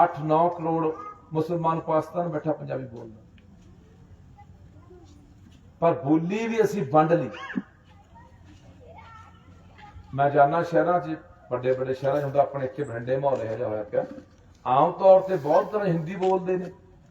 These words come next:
ਮੈਂ ਲੁਧਿਆਣੇ ਗਿਆ, ਕੋਈ ਮੇਰਾ ਬੇਲੀ ਸੀਗਾ ਮੁੰਡਾ, ਬੈਲਜੀਅਮ ਤੋਂ ਆਇਆ, ਮੈਨੂੰ ਮਿਲਣ ਗਿਆ। ਉਹਦੇ ਘਰੇ ਬੈਠੇ ਚਾਹ ਪੀ ਜਾ ਅੱਗੇ ਤੇ ਇੱਕ ਜਵਾਕੜੀ ਖੇਡਦੀ ਆ, ਉਹ ਹਿੰਦੀ ਬੋਲੇ। ਉਹ ਮੈਂ ਘਰ ਉਹਨੂੰ ਪੁੱਛਿਆ, ਮੈਂ ਕਿਹਾ, "ਇਹ ਜਵਾਕੜੀ ਕਿਹਦੀ ਆ?"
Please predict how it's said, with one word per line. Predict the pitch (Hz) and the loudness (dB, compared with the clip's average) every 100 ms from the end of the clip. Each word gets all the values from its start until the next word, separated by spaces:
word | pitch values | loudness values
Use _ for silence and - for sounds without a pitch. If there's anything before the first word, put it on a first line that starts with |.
| - - - - - 139 | -20 -20 -20 -20 -10 2
ਮੈਂ | 175 196 | 6 6
ਲੁਧਿਆਣੇ | 202 202 175 190 | 4 4 6 4
ਗਿਆ, | 170 123 - - - - - - - - - - - - - - | 2 2 0 -12 -20 -20 -20 -20 -20 -20 -20 -20 -20 -20 -20 -12
ਕੋਈ | 143 | -6
ਮੇਰਾ | 156 160 | 0 2
ਬੇਲੀ | 156 165 180 | 2 2 0
ਸੀਗਾ | 180 185 | 2 4
ਮੁੰਡਾ, | 175 170 | 4 2
ਬੈਲਜੀਅਮ | 165 151 143 156 165 | 2 0 -2 -2 -2
ਤੋਂ | - 147 | 0 6
ਆਇਆ, | 143 143 | 8 8
ਮੈਨੂੰ | 143 143 | 4 -2
ਮਿਲਣ | 131 127 135 | -4 -4 -2
ਗਿਆ। | 120 104 - - - - - - - - - | -2 -4 -8 -20 -20 -20 -20 -20 -20 -20 -4
ਉਹਦੇ | 180 233 | 0 0
ਘਰੇ | 240 175 170 | 4 6 6
ਬੈਠੇ | 170 190 | 6 4
ਚਾਹ | 190 185 202 | 6 6 6
ਪੀ | 208 | 2
ਜਾ | 185 160 | -2 0
ਅੱਗੇ | 143 165 | 0 -2
ਤੇ | 165 | -2
ਇੱਕ | 180 | -4
ਜਵਾਕੜੀ | 147 131 131 131 156 | -4 2 4 4 0
ਖੇਡਦੀ | 139 156 165 180 | -2 -2 -2 -2
ਆ, | 127 - - - - _ - - - - | -4 -4 -14 -20 -20 _ -20 -20 -20 -2
ਉਹ | 190 | 0
ਹਿੰਦੀ | 180 185 | 2 -2
ਬੋਲੇ। | 185 190 190 185 - - - - - - - - | -2 0 2 0 -4 -20 -20 -20 -20 -20 -20 -6
ਉਹ | 190 | -2
ਮੈਂ | 156 151 175 | 4 6 6
ਘਰ | 202 | 4
ਉਹਨੂੰ | 190 185 | 2 0
ਪੁੱਛਿਆ, | 170 170 190 | -2 0 2
ਮੈਂ | 175 160 | 4 4
ਕਿਹਾ, | 185 | 6
"ਇਹ | 180 | 6
ਜਵਾਕੜੀ | 147 135 139 156 | 4 2 2 -2
ਕਿਹਦੀ | 156 175 190 | -4 -4 2
ਆ?" | 175 | 2